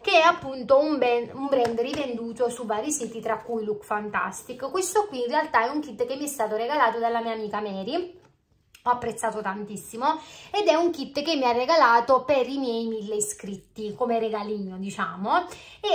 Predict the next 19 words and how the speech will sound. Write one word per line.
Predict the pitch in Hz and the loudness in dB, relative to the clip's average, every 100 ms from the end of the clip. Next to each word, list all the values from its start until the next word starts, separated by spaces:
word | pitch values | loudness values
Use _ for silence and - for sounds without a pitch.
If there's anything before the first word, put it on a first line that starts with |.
| 277 | 6
all'interno | 320 392 349 269 233 226 262 302 302 | 6 2 0 2 2 2 0 -2 -2
ci | 330 | -4
sono | - 220 214 214 214 | 0 0 2 -2 2
quattro | - - - 277 | 6 6 4 -2
prodotti | 240 240 240 220 220 | 2 2 2 -2 -6
di | 214 | -10
skincare | 233 - 220 208 220 196 | -10 -8 -6 -2 -2 -2
in | 220 269 | -6 -6
mini | 226 220 | -6 -4
size, | 214 208 185 - | -2 0 -2 -4
quindi | 233 233 220 | -8 -6 -8
travel | 214 226 214 208 | 0 0 0 -4
friendly, | - 196 190 202 302 381 | -8 -8 -8 -6 -6 -8
e | - - 453 440 | -12 -2 0 2
c'è | 403 - | 0 0
poi | 254 247 | 2 4
anche | 233 226 214 233 240 | 2 0 -2 -4 -4
un | 254 233 - | -6 -6 0
panno. | 196 196 196 202 208 214 | 2 2 -4 -4 -4 -6